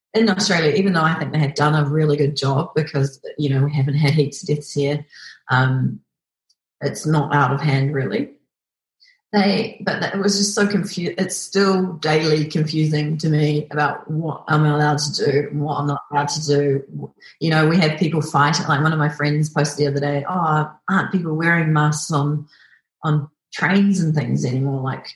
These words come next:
how dare they?" And I'm like, <sighs> "What's the point when everyone's going to work and not wearing one, going to school and not wearing one?" You can't, like, you can't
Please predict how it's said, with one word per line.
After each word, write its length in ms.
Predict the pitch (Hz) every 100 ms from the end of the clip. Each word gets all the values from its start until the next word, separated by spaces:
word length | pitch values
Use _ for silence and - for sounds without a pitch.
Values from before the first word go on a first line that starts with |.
| -
how 220 | 165 151
dare 240 | 147 151
they?" 140 | 156 139
And 100 | 156
I'm 140 | 180
like, 180 | 202 202 - _
<sighs> 560 | 233 226 - _ - -
"What's 240 | - -
the 140 | 208 208
point 260 | 247 202
when 120 | 202 196
everyone's 320 | 208 202 202
going 260 | 160 180 180
to 120 | 160
work 340 | 156 175 - -
and 100 | 160
not 240 | 175 -
wearing 200 | 131 131
one, 220 | 147 151 151 - -
going 140 | - 143
to 60 | 156
school 300 | - 165 165
and 80 |
not 200 | 165 151
wearing 300 | 165 160 156
one?" 120 | 156 156
You 80 | 202
can't, 240 | 214 208
like, 200 | 95 196
you 80 | 208
can't 160 | -